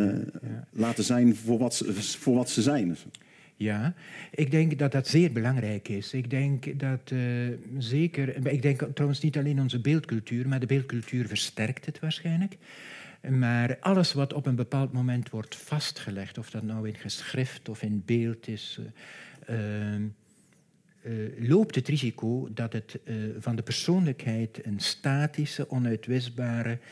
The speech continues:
Speaker 1: definitieve, goed omschreven, niet voor correctie of hermeneutiek vatbare identiteit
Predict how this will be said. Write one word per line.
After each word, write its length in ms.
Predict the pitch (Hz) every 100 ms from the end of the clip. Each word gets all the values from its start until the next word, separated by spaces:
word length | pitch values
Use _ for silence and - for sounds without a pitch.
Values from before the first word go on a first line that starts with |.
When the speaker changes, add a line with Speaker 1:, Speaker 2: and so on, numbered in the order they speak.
| -
Speaker 1:
definitieve, 1000 | - 120 127 - 113 110 - 113 107 113 - - - - -
goed 380 | - - 170 -
omschreven, 840 | 139 117 - 107 110 107 107 110 - -
niet 320 | - 123 175 -
voor 540 | - 131 127 127 131 - - - - - -
correctie 640 | 131 120 123 - - 123
of 160 | 113 -
hermeneutiek 800 | 113 117 120 113 - 135 - -
vatbare 880 | - - 117 - - 113 107 104 98 - _ _ _ _ _ _ _ _ _ _
identiteit 800 | 135 117 104 104 107 107 104 -